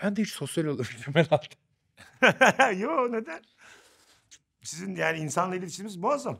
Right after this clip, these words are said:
Speaker 2: Yıllardır izlediğim birisiniz yani.
Speaker 1: Evet ama o iş için. Profesyonel iş için.
Speaker 2: Anladım. <laughs> Şimdi şuradan çıkınca bir çay içeriz bence.
Speaker 1: O profesyonel ilişki.
Speaker 2: O
Speaker 1: O
Speaker 2: kadar
Speaker 1: başka.
Speaker 2: da değil ya.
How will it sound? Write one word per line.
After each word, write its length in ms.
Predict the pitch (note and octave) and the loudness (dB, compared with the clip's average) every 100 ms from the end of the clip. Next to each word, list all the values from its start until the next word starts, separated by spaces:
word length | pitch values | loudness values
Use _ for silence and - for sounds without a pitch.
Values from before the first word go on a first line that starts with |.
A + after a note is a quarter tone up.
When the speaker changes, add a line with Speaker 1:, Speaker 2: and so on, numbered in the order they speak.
| _ | _
Speaker 2:
Yıllardır 520 | A#2+ B2+ A#2 A2+ C#3+ F3 | -12 -8 -8 -8 -14 -16
izlediğim 400 | C#3 E3 F3 D#3+ | -14 -14 -12 -12
birisiniz 300 | A#2 G2 F2+ | -14 -16 -18
yani. 100 | F2 - - - _ | -18 -18 -20 -20 _
Speaker 1:
Evet 260 | E3+ E3+ G#3+ | 6 8 6
ama 220 | G#3 E3 | 4 2
o 60 | |
iş 160 | D3+ - | 0 -4
için. 220 | A2 - _ | -6 -10 _
Profesyonel 560 | - C3+ B2+ - F#3+ A3 E3 | -2 -2 0 2 8 10 10
iş 140 | G#3+ - | 8 6
için. 240 | D#4+ - | 4 8
Speaker 2:
Anladım. 360 | E4+ B3+ C#4 D4 - - A3 - D4 - A#3 | 6 10 8 10 8 10 10 12 10 10 8
<laughs> 0 | - - | 6 -4
Şimdi 240 | - A#3+ | -4 -2
şuradan 320 | F#3+ A#3+ B3+ G#3+ | -2 4 4 4
çıkınca 360 | A#3 B3 B3+ | 0 0 -2
bir 80 | A#3 | 0
çay 180 | G3+ A3 | 2 2
içeriz 400 | F#3 A#3+ E4 E4+ | 4 0 0 -4
bence. 220 | E4 G3+ | 8 12
Speaker 1:
O 100 | G3+ | 12
profesyonel 560 | G#3 G#3 G#3 G3+ G#3 F3 | 12 12 10 10 8 8
ilişki. 400 | A#2 - - F#2 | 2 -4 -6 2
Speaker 2:
O 60 | |
Speaker 1:
O 60 | A3 | 6
Speaker 2:
kadar 160 | B3 E3+ | 10 12
Speaker 1:
başka. 320 | E3+ C4 C#4 | 10 8 8
Speaker 2:
da 40 | F3+ C3+ | 12 12
değil 100 | A2 | 10
ya. 120 | C4 | 2